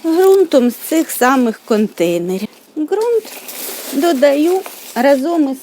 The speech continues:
корінням. Бачите, тут навіть є хробаки.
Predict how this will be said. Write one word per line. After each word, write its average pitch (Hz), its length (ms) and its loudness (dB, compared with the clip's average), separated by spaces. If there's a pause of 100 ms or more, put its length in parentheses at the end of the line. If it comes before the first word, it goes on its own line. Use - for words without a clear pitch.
корінням. 180 680 -6 (1500)
Бачите, 277 540 -6
тут 262 260 -8
навіть 254 480 -2
є 233 240 0
хробаки. 202 800 -2